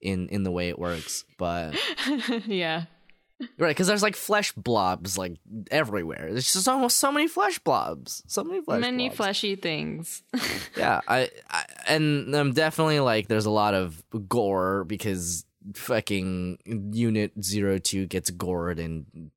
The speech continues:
Speaker 1: entrails kinda gore. It's really gross, actually. It's just very gross to watch.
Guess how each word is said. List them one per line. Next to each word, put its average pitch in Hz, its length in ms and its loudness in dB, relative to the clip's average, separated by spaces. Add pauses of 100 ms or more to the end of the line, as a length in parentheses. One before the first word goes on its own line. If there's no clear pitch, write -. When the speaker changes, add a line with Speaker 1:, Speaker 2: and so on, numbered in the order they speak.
Speaker 1:
entrails 90 640 -2
kinda 90 240 -4
gore. 87 240 -4
It's 117 160 0
really 233 340 4
gross, 139 540 2
actually. 107 460 2
It's 113 180 2
just 190 240 2
very 165 460 4
gross 120 320 2
to 117 100 2
watch. 95 400 2